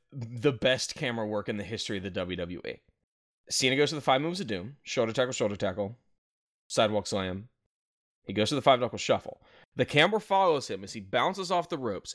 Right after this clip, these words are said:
and when he bounces to come back to hit Bray, Bray is from lying on the mat, is up in a crab walk position, and Cena,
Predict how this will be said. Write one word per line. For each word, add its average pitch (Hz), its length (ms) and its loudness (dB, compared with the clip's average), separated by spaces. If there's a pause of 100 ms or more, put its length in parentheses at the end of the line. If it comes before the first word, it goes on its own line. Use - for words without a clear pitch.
and 123 140 -2
when 120 100 0
he 127 100 -2
bounces 117 680 -2 (240)
to 131 160 -2
come 139 300 0
back 139 500 2 (140)
to 123 120 0
hit 143 260 2
Bray, 139 320 4 (360)
Bray 147 420 4
is 139 180 0 (120)
from 123 420 0 (100)
lying 135 320 0
on 208 100 0
the 190 60 0
mat, 160 280 4
is 120 260 -2
up 160 320 2
in 160 100 2
a 127 100 0
crab 143 360 0
walk 127 220 0
position, 107 560 -4 (340)
and 139 160 0
Cena, 156 320 2